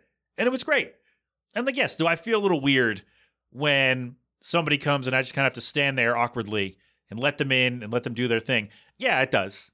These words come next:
It feels a little weird. But I have learned that paying the professional to do it, paying someone, whoever that might be,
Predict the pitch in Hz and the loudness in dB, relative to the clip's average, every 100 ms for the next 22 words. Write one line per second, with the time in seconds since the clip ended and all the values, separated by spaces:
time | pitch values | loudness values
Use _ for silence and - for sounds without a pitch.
0 | _ 151 202 175 135 120 104 92 95 _ | _ -6 0 0 2 0 -2 -4 -8 _
1 | _ _ _ 180 170 170 _ _ _ _ | _ _ _ 0 0 -2 _ _ _ _
2 | _ _ _ - 160 185 185 175 226 240 | _ _ _ -2 0 2 0 0 0 0
3 | 120 110 127 - _ _ _ _ _ _ | 0 -6 -10 -18 _ _ _ _ _ _
4 | _ 131 165 165 - - 233 262 240 202 | _ 0 0 0 -6 0 2 2 0 -2
5 | 165 - 165 - 143 113 107 104 113 95 | -2 0 0 0 0 0 -2 -2 -2 -2
6 | - - 185 226 208 - 202 147 131 120 | -6 -2 2 2 0 0 -2 0 -2 -2
7 | 175 214 202 190 170 165 139 139 - 113 | 0 0 2 2 0 0 0 -2 -2 -6
8 | 95 - | -8 -10